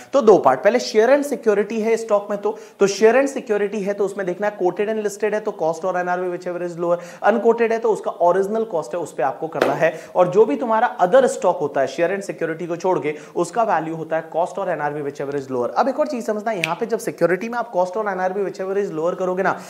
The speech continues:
तो यहाँ पे आपको category wise cost लेना है, मीन्स category wise comparison करना है,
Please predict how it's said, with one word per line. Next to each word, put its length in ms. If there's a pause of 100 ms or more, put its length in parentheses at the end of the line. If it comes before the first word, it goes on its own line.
(140)
तो 60
यहाँ 320
पे 60
आपको 260 (140)
category 500
wise 260
cost 300
लेना 160
है, 60
मीन्स 200
category 480
wise 260
comparison 480
करना 280
है, 100